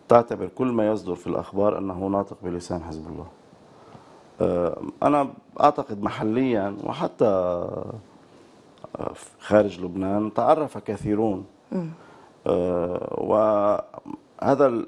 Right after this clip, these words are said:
Speaker 1: هذا الشيء، يعني، هذا عملية الفصل التي تمت بين الأخبار وحزب الله، يعني، نحن نريدها لمصلحة الحزب وليس لمصلحتنا.
Speaker 2: مم.
Speaker 1: يعني، نحن لا نريد أن نحمل الحزب مسؤولية كل ما نقوم به، لأنه فعليا، آه،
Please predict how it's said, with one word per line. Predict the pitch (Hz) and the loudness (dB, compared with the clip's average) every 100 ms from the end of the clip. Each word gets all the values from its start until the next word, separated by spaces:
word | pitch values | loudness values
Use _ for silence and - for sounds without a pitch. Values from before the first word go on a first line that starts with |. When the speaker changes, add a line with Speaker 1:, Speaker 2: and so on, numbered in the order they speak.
| - | -4
Speaker 1:
هذا | 113 120 | 0 0
الشيء، | - 123 123 - - | 2 2 4 2 -8
يعني، | 71 87 | -8 -2
هذا | 104 107 | 2 4
عملية | 98 107 117 | 4 2 0
الفصل | 113 - 123 - 101 | 0 -2 -2 -2 -4
التي | 92 98 | -4 -4
تمت | 98 104 95 | 0 0 0
بين | 90 98 | -2 -2
الأخبار | - - 104 101 | -4 0 2 2
وحزب | 92 95 92 | -2 -8 -4
الله، | 98 104 110 - - - - - - | 2 2 2 -6 -20 -20 -20 -2 4
يعني، | 117 | 4
نحن | 143 160 | 4 0
نريدها | 143 127 85 127 151 151 123 | -2 -2 0 2 2 4 2
لمصلحة | 123 117 139 135 - | 0 -2 -4 -6 -6
الحزب | 131 127 110 | -2 -2 0
وليس | 92 107 104 | 0 0 0
لمصلحتنا. | 98 92 - 87 95 - - - - - - | -4 -4 -8 -8 -8 -10 -16 -18 -20 -20 -8
Speaker 2:
مم. | - | 0
Speaker 1:
يعني، | 98 104 | 4 4
نحن | 107 131 135 117 | 2 0 2 4
لا | 139 | 4
نريد | 143 156 - | 4 2 0
أن | 107 | -2
نحمل | 107 110 127 120 | -2 -2 0 0
الحزب | 104 107 117 117 - - - - - | -2 -4 -6 -8 -14 -20 -20 -10 -4
مسؤولية | 101 85 104 117 113 - | -2 0 0 2 0 0
كل | 113 | -2
ما | 104 | 0
نقوم | 95 98 101 95 | -2 -2 -4 -2
به، | 92 110 - - - - | -2 -4 -8 -20 -12 2
لأنه | 117 156 196 180 156 | 6 6 4 0 2
فعليا، | 151 143 156 139 107 110 143 - - _ - | 0 2 0 0 -2 -4 -12 -20 -20 _ -6
آه، | - 95 92 98 92 | -2 0 0 -2 -6